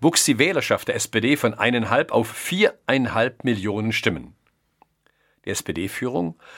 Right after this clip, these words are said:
war in diesen Jahrzehnten mit ständigem wirtschaftlichem Wachstum bei gleichzeitigem explosionsartigem Wachstum der Partei erheblichen Einflüssen ausgesetzt, die in Richtung Integration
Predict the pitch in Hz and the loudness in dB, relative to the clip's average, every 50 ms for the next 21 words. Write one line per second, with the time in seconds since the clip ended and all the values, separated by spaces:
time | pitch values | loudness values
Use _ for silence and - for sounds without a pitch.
0 | - - - 104 113 120 123 165 180 - 185 151 139 120 117 110 - - 131 139 | -12 -4 2 4 4 4 4 2 0 2 4 6 6 6 4 2 2 2 2 2
1 | 151 143 - 127 110 101 - - - 123 127 147 139 139 135 143 139 143 135 - | 2 2 2 2 2 2 0 2 2 2 2 2 0 0 0 -2 -2 -2 -6 -10
2 | - - - - 120 117 - - - - - - 101 92 85 104 107 - - - | -14 -6 0 0 2 4 4 2 2 0 -2 -6 -4 -2 2 0 0 0 -2 -4
3 | - - 131 139 151 151 - - - - - - - 101 101 - 101 113 127 - | -2 -2 -2 -2 -4 -6 -8 -12 -20 -14 -4 0 0 0 2 2 0 0 0 0
4 | - - 127 120 120 123 117 123 120 117 117 - - - 131 - - - - 131 | 0 0 0 2 0 0 0 0 0 0 -2 -6 -2 -2 0 0 0 -2 0 0
5 | 113 - - - 165 180 190 165 - - 95 92 - 104 92 101 85 87 98 - | 2 2 4 4 4 4 4 0 0 0 0 0 0 -2 -6 -2 -2 -2 0 0
6 | - - 120 110 104 - - 95 - - - 90 101 117 135 - - - - _ | -2 -2 0 2 2 2 0 -2 -4 -2 -2 0 0 0 -4 -6 -12 -20 -16 _
7 | - 92 92 - 117 123 113 - 127 117 - - 131 120 117 - - _ - 95 | -8 -4 0 2 2 2 2 -2 -4 -4 0 0 -2 -2 -2 -6 -12 _ 0 0
8 | 98 110 110 - 113 107 - 113 104 - _ _ _ _ _ - - 107 101 - | 0 0 0 -2 -4 -2 -2 -2 -4 -6 _ _ _ _ _ -6 -6 -4 -4 -4
9 | - 92 73 62 57 - - - - - _ _ _ _ _ - - 101 117 107 | -6 -8 -10 -10 -12 -10 -12 -12 -12 -16 _ _ _ _ _ -8 0 0 2 2
10 | 95 117 113 - - 123 117 117 - 131 147 - 156 - - 120 117 - - - | 2 0 0 2 2 2 2 4 2 2 2 2 0 2 2 0 0 0 0 0
11 | 131 117 117 120 127 131 | 2 2 2 2 0 -2